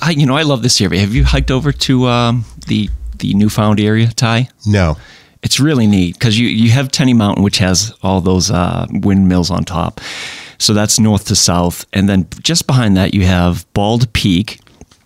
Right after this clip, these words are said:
Speaker 1: and, uh, Mount Crosby, which is part of the Cockermouth Forest.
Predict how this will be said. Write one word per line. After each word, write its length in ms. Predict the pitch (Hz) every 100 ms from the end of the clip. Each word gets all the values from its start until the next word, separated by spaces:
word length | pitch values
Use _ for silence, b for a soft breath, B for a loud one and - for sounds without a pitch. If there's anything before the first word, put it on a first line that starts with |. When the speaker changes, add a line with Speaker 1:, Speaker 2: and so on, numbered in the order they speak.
| _ _ _ - -
Speaker 1:
and, 520 | 90 87 87 85 78
uh, 240 | - 90 82
Mount 300 | 87 90 85
Crosby, 540 | - 101 120 117 87
which 240 | 85 87 -
is 100 | 87
part 260 | - 95 92
of 60 |
the 60 | 87
Cockermouth 600 | - 90 87 92 85 85
Forest. 800 | - - 90 82 - - - -